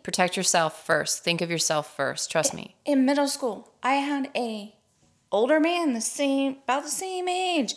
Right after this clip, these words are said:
Speaker 2: He wanted to date me.
Speaker 1: Ew. No, sis.
Speaker 2: But you know what?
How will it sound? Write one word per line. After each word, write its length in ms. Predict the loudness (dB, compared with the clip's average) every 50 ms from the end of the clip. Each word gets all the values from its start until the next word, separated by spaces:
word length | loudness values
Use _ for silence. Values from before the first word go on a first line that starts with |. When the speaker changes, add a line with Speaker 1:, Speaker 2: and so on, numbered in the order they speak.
| -10 -16 -20 _
Speaker 2:
He 200 | _ -2 -2 0
wanted 340 | 0 0 0 2 0 0 0
to 220 | 0 0 -2 -2 -2
date 380 | -2 -2 -2 -2 -2 -4 -6 -4
me. 360 | -4 -2 -2 -2 -4 -6 -6 -2
Speaker 1:
Ew. 880 | 0 0 2 2 2 4 4 4 4 4 4 4 2 2 2 4 6 6 6 6 4 2 2
No, 440 | 0 0 2 2 2 4 2 2 0 -2 -4
sis. 920 | -2 0 2 2 2 4 4 4 4 2 0 0 0 2 2 2 2 0 -4 _ _ _ -12 -10 -10 -6 0 2
Speaker 2:
But 180 | 4 4 4
you 120 | 2 2 2
know 100 | 4 4
what? 180 | 4 2 0